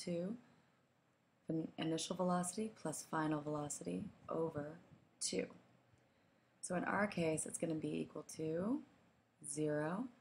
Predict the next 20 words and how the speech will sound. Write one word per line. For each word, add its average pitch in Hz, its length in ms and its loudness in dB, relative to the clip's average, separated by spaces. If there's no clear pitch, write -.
plus 156 580 -2
V 156 220 0
F 170 260 -2
over 143 360 -6
two. - 220 -4
All 165 120 0
right, 185 280 4
so 170 140 2
now 170 240 4
we 196 80 2
can 196 160 0
set 185 260 2
it 185 100 0
up - 300 2
and 160 180 -2
say 151 220 -2
nine 156 580 -2
point 175 280 -4
three 180 320 -2
nine 180 500 -2